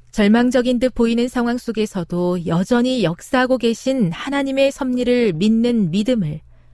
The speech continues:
어떻게 나타내 보이며 살아야 할까요?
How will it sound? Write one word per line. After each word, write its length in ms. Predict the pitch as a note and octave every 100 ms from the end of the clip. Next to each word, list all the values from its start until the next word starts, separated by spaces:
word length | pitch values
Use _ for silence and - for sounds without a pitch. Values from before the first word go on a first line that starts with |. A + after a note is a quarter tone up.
| - - -
어떻게 580 | E3+ - C4 - D4
나타내 520 | A#3+ D#3 - C4 C4 B3+
보이며 640 | A3 F#3+ E3+ D#3+ E3 E3+
살아야 440 | - - G#3+ G#3 G3
할까요? 480 | G#3 - D3 D3+